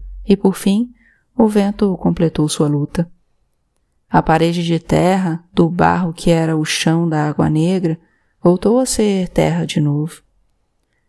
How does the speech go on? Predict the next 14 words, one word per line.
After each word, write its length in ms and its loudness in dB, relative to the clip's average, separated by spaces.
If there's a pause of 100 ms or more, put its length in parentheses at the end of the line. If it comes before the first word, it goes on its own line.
(120)
Nasceram 680 2
ervas 520 0
e 80 -2
flores 760 -2 (240)
minúsculas 840 0
em 100 2
meio 320 0
à 80 -2
umidade 600 -2
que 120 0
surgia 480 0
com 200 -2
o 40 2
orvalho 540 0